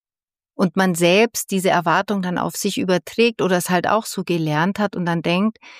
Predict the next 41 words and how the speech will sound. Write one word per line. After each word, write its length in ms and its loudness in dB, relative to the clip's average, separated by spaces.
„Mir 140 4
muss 340 4
es 80 -2
jetzt 240 0
wieder 180 2
besser 380 2
gehen, 280 -4
mir 100 -2
muss 220 4
es 100 -2
jetzt 160 -4
wieder 180 0
besser 380 0
gehen.“ 480 -2
Und 140 0
es 120 -2
fühlt 180 0
sich 220 -2
aber 440 0
noch 300 2
schlimmer 600 2
an 180 -2
als 240 -6
im 100 -4
Jahr 280 -2
zuvor. 640 -2
Und, 440 0
äh, 300 0
dass 200 -2
man 120 2
da 200 2
eben 320 2
milde 280 4
mit 200 0
sich 200 -4
umgeht 320 0
und 120 0
sagt, 260 0
„Okay, 500 0
das 260 -2
ist 380 -6